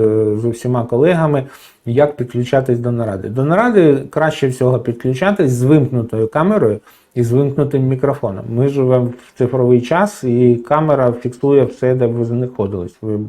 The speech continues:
можете там, ну, знаходитись десь не, не в тому місці, де ви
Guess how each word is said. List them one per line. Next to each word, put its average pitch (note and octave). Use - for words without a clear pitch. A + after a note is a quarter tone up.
можете A2
там, G2+
ну, A2
знаходитись A2+
десь G#2+
не, A2
не A2+
в A2
тому A#2
місці, B2+
де G#2+
ви G#2